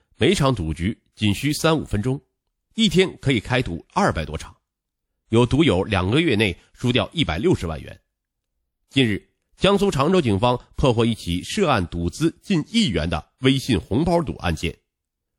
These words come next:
共抓获三十五名涉案人员，另有五人仍在网上追逃。办案民警介绍，红包赌的组织者分工明确，后台通过计算机设置一定的赔率，确保庄家保持高胜率。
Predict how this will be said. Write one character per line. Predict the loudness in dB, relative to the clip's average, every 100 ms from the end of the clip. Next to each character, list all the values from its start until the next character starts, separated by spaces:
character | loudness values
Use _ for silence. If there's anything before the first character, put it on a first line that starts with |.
| _
共 | 2 4
抓 | 6 2
获 | 0 -4
三 | 0 2 2
十 | 0
五 | -2
名 | -2 0
涉 | 0
案 | 0
人 | -2
员， | -6 -8 -12 _ _ _ 0
另 | 2
有 | 4
五 | 2 -2
人 | -2 -4 -6 _
仍 | 2 4
在 | 2 0
网 | 0 -2 -2
上 | -2
追 | -2 -4
逃。 | -4 -12 _ _ _ _ _ _ _ _ _ _ _ _ _
办 | 0 2
案 | 4
民 | 2
警 | 0
介 | -2
绍， | -4 -4 -10 _ _ _ _ _ _ _ _ _
红 | 0 4
包 | 2
赌 | 2 -2 -2
的 | -2 -2
组 | -2 -6
织 | -4 -4
者 | -4 -6 _ _
分 | 2 2
工 | 2 0
明 | 0 0
确， | -4 -8 _ _ _
后 | _ 2 2
台 | 2 0
通 | 2
过 | 0
计 | 0
算 | -2 -2
机 | -2 -8 _
设 | -6 -6
置 | -4
一 | -6 -4
定 | -2 -2
的 |
赔 | -2 -4
率， | -4 -6 _ _ _ _
确 | 0 0
保 | 0 -4
庄 | -2 0 2
家 | 2 0
保 | -2 -4
持 | -6
高 | 0 0
胜 | 0 -4
率。 | -4 -12